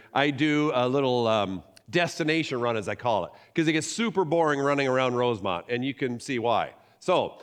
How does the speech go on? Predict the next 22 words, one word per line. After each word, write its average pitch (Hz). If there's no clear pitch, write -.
every 202
once 220
in 180
a -
while, 151
I 160
take 165
more 160
time, 156
drive 147
somewhere. 110
Uh, 120
every 196
fall, 151
I 139
go 139
to 139
Northfield. 139
There's 131
this 123
beautiful 175
arboretum, 143